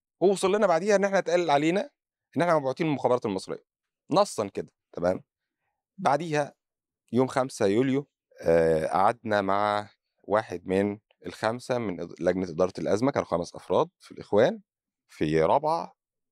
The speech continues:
كنت أنا ومجموعة من الشباب، فبنقول لهم: "يا جماعة، لازم نطلع بطرح سياسي لإيجاد حل للأزمة الحالية،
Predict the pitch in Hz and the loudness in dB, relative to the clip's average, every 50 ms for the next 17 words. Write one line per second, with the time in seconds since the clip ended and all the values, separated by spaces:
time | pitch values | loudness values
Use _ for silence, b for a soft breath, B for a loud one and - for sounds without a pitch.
0 | _ _ - - - 101 - 117 117 110 104 98 92 90 90 87 87 95 98 92 | _ _ -10 -8 -6 -2 0 0 2 2 0 -2 -2 -4 -4 -2 0 2 2 2
1 | 87 85 85 82 80 80 80 82 - - - - - - - 80 95 117 139 151 | 2 0 -4 -6 -8 -8 -10 -10 -12 -14 -16 -16 -10 -6 0 2 4 4 4 2
2 | - _ _ _ _ _ _ - - - 135 135 131 135 139 135 135 151 151 143 | -2 _ _ _ _ _ _ -12 -6 -2 -2 -2 -2 -2 -2 -2 0 0 0 0
3 | 123 120 123 131 135 139 135 131 127 - _ - 110 113 117 117 123 117 107 113 | 0 0 0 0 0 0 -2 -4 -6 -10 _ -4 0 0 0 2 0 0 -2 -2
4 | - - 104 98 90 92 - 101 98 - - - - - - - - _ _ - | -2 -2 -2 -2 -2 -2 -2 -4 -4 -4 -6 -18 -20 -20 -20 -20 -20 _ _ -20
5 | - - 104 104 107 107 - - _ _ _ _ _ _ _ _ - - 104 110 | -8 -2 2 2 2 2 0 -10 _ _ _ _ _ _ _ _ -10 -4 -2 0
6 | 120 135 143 - - - 139 131 117 92 85 78 58 69 85 78 71 69 65 - | 2 0 0 -2 -2 -2 -2 -2 -2 -4 -4 -6 -8 -8 -10 -10 -12 -16 -16 -18
7 | - - 65 64 - _ | -18 -18 -18 -18 -18 _